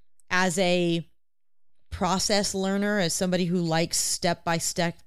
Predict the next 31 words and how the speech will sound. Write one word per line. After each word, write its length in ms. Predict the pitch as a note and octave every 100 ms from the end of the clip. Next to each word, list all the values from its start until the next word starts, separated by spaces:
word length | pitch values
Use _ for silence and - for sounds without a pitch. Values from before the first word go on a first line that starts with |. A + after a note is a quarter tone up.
| - -
instructions 760 | E3+ - F3 D#3+ - F#3 F#3
that 120 | F3
I 80 | D#3
can 160 | - D#3
refer 320 | D#3+ - E3
back 340 | C#3+ D3 D#3 -
to 180 | F3 D#3
at 60 |
all 60 | D#3+
<laughs> 120 | -
times 520 | - G3+ F3+ F#3+ G3+
and 160 | F3 D3+ - - -
sort 200 | - E3
of 60 |
go 260 | E3 E3+ E3
A, 460 | - F3+ E3 D#3+ D#3+ -
then 160 | E3
B, 280 | D#3+ D#3 D#3
then 180 | D3+ D#3
C, 280 | - D#3+ D#3
then 180 | D3
D 220 | D3 D#3 D#3+
to 120 | D3+
build 300 | E3+ D#3+ D#3
up 180 | D3+ -
my 160 | D3+
knowledge 440 | D3+ C#3+ D3+ D#3 E3
of 140 | D#3
a 40 |
thing. 460 | E3+ F3 F3+ G3 G#3 - - - - -
Um, 520 | E3 E3+ D#3 D3 C#3+